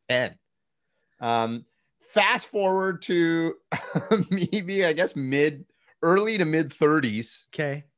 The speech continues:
Speaker 1: And, uh, my friend was like, "Hey, let's play Dungeons and Dragons in the basement of the comedy bar." I was like, "Great, let's do it." Every Monday afternoon we'd meet, and me, it was a handful of friends.
Speaker 2: Yeah.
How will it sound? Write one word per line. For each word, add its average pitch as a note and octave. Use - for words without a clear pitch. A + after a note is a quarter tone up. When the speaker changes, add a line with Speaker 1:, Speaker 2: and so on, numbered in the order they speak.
Speaker 1:
And, B2
uh, A#2
my A#2+
friend C3+
was A#2+
like, A#2
"Hey, F#2+
let's A2+
play C3+
Dungeons A2+
and G#2
Dragons G2+
in G#2
the G2+
basement G#2
of F#2+
the G2+
comedy F#2+
bar." F2
I G#2
was G2+
like, F#2+
"Great, G2+
let's G2+
do F#2
it." E2
Every C3+
Monday B2+
afternoon A2+
we'd A2+
meet, G#2+
and F#2
me, A#2
it A#2
was G2+
a E2+
handful C3+
of A#2+
friends. A2+
Speaker 2:
Yeah. C#3